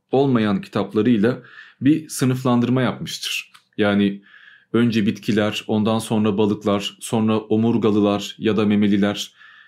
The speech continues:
ve en sonunda da insanlar. Yani ekosistemle alakalı bir sınıflandırma yaptığında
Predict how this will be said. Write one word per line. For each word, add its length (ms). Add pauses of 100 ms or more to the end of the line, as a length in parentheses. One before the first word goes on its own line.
(160)
ve 140
en 240
sonunda 500
da 120
insanlar. 840
Yani 460 (300)
ekosistemle 800
alakalı 600
bir 320
sınıflandırma 760
yaptığında 640